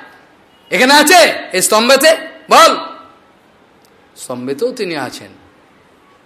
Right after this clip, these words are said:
যেই এই কথা বলেছেন, তখন কি বলছে, "যদি প্রমাণ করতে না পারিস, তাহলে এই যে তরোয়াল দেখছিস, এর সামনে আমি কেটে উড়িয়ে দেবো।" "যস্তয়া মন্দভাগ্য",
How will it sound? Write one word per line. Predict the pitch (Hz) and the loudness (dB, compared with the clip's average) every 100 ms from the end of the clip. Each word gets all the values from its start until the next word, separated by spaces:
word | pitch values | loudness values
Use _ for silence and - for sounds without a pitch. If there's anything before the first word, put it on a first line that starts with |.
| _ _ _ _ 117 | _ _ _ _ -20
যেই | 117 156 160 | -12 -10 -8
এই | 175 - | -10 -6
কথা | 185 180 160 | -6 -6 -6
বলেছেন, | 156 170 156 180 165 | -6 -6 -6 -8 -6
তখন | 156 160 151 | -8 -8 -10
কি | 185 233 262 262 - - - _ _ _ _ _ _ _ - | -6 -4 -4 -4 -12 -20 -20 _ _ _ _ _ _ _ -6
বলছে, | 170 208 | -4 -2
"যদি | 208 226 240 294 311 302 277 302 - - _ _ - | 0 0 0 0 0 0 -2 -6 -14 -20 _ _ -12
প্রমাণ | 202 254 254 | -4 -4 -2
করতে | 254 262 | 0 0
না | 254 262 | 0 0
পারিস, | 277 285 285 247 - - - _ - | 2 2 2 0 -2 -10 -20 _ -6
তাহলে | 170 208 | -2 -2
এই | |
যে | 208 208 | -2 -2
তরোয়াল | 226 226 247 247 | -2 0 2 2
দেখছিস, | 254 254 302 - - - - _ | 0 0 -2 -2 -6 -14 -20 _
এর | 135 | -10
সামনে | - 214 233 233 | -2 -2 -2 -4
আমি | 220 | -4
কেটে | 208 214 208 214 185 - - | -2 -4 0 -2 -2 -8 -14
উড়িয়ে | 175 185 | -6 -4
দেবো।" | 185 180 | -2 -2
"যস্তয়া | 208 233 - 220 202 233 254 226 180 - - - | 0 0 0 -2 2 4 4 4 0 -6 -20 -8
মন্দভাগ্য", | 156 214 220 220 202 208 175 165 | -2 -2 0 0 0 -2 -2 0